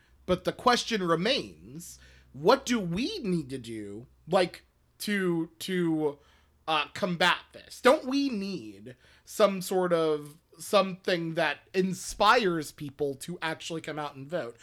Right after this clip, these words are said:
Or do you think that the, uh, just the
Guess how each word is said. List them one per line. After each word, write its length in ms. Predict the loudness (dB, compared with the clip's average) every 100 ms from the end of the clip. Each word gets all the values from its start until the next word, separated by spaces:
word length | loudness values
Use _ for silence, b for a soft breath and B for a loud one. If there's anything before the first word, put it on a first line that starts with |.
| b b -2
Or 260 | 2 2
do 160 | 0 -2
you 140 | -2
think 340 | -2 -2 -2 -4
that 280 | -4 -2 -4 -10
the, 460 | -12 -10 -10 -12 -16 b b _
uh, 80 | -8 -8 -16 -14
just 440 | -2 0 0 -4 -16 -8
the 360 | -6 -6 -8